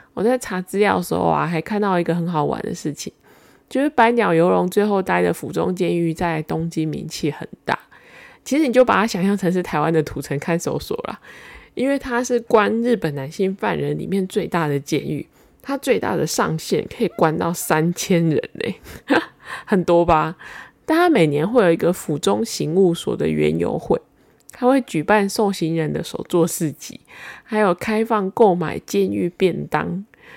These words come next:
还有 cosplay 典狱长。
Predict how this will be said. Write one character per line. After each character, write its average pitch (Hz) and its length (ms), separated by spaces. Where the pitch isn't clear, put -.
还 190 160
有 175 200
cosplay - 840
典 - 220
狱 160 180
长。 - 200